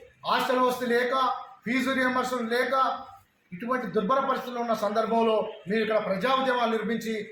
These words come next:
అప్పుడున్న ప్రభుత్వాల మెడలోంచి మరి విద్యార్థులకు అభివృద్ధిని, పై చదువులు చదువుకునేందుకు కృషి చేయడం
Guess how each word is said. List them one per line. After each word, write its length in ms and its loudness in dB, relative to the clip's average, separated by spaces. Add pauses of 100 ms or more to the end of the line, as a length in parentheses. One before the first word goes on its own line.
(160)
అప్పుడున్న 340 -2 (100)
ప్రభుత్వాల 540 0
మెడలోంచి 460 2 (480)
మరి 160 4 (240)
విద్యార్థులకు 680 0 (180)
అభివృద్ధిని, 480 -4 (320)
పై 120 2
చదువులు 420 0
చదువుకునేందుకు 640 -4
కృషి 180 -8
చేయడం 180 0